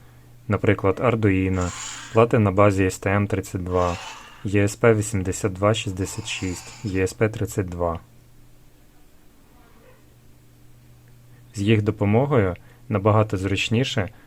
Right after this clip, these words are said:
швидко написати програму, прошити мікроконтролер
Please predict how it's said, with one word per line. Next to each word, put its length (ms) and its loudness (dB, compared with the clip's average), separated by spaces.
швидко 440 -2
написати 500 -2
програму, 640 0
прошити 440 2
мікроконтролер 840 2